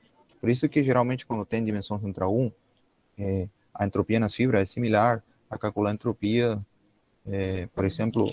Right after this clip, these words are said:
num círculo, tá? E aí dá zero, né? Então, não tem muito problema. Só que o, o, o, o maior desafio aqui é, por exemplo, se a dimensão for dois,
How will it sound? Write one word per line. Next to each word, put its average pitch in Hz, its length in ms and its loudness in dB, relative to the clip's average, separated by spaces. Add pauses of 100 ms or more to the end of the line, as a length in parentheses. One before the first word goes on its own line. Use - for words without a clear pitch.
(100)
num 117 100 0
círculo, 110 540 0 (560)
tá? 110 240 6
E 92 100 4
aí 98 380 2 (500)
dá 101 180 0
zero, 90 340 -2
né? 101 180 -6 (420)
Então, 92 260 -6 (840)
não 95 160 -4
tem 98 120 0
muito 101 240 0
problema. 98 400 -4 (480)
Só 127 220 4
que 151 260 6 (400)
o, - 300 2
o, 107 120 0
o, - 380 0
o - 20 4
maior 117 420 4
desafio 110 580 0
aqui 127 320 2
é, 104 60 2
por 117 140 -2
exemplo, 110 340 -2
se - 120 -2
a 120 60 4
dimensão 135 580 0 (640)
for 107 380 4 (320)
dois, 98 440 2